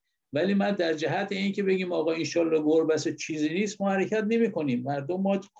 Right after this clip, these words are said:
مطالبات مردم رو خواستاری هستیم و هرچی مطالبات بخوایم و اونا پاسخ ندن، شکاف زیادتر می‌شه، نمی‌تونی از مطالبات دست برداری.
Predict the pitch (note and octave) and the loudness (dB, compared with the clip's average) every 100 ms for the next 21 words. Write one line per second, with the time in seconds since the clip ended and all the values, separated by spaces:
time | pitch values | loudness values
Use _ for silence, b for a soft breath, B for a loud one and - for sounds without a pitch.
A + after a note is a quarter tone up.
0 | - D#3 D3+ D3+ D#3 F#3+ F#3 F#3 D3+ D3 | -6 -2 0 2 2 0 -2 -2 0 0
1 | F3 G#3 E3 A2+ - _ _ _ _ _ | 0 2 2 2 -2 _ _ _ _ _
2 | - D#3 D3 D#3+ D#3 G3+ F#3+ F#3+ - G3+ | -2 0 0 0 0 0 -2 -4 -4 -4
3 | E3 F#3+ G#3 A3+ G3 - F3+ F3 F3 A3+ | -2 -4 -2 -2 0 0 2 2 2 0
4 | G#3 F3 - D#3+ D#3 D#3+ E3+ E3 F3 D3+ | 0 -2 -2 -4 -2 -2 -2 0 0 0
5 | E3 F3 G3+ G3+ G3+ A3 A3 G#3 G3 F#3+ | -2 0 -2 -2 0 0 0 0 0 0
6 | A3+ A3+ - C#3+ F#3 G3 G#3+ F3+ D#3+ C#3 | 0 -2 -4 -4 -6 -4 -2 -2 -2 0
7 | C3+ A#2+ A2+ A#2 A2+ - G#2+ - | 0 2 0 0 -6 -6 -10 -10